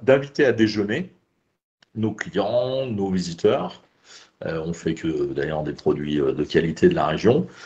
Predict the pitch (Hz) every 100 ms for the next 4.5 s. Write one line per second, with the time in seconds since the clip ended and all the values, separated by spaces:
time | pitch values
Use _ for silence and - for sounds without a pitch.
0 | - _ 131 156 175 143 120 120 120 131
1 | - 107 104 104 113 107 101 104 98 92
2 | 95 117 127 120 90 85 - - 87 85
3 | - 87 85 92 92 73 71 - 85 85
4 | 78 73 67 64 60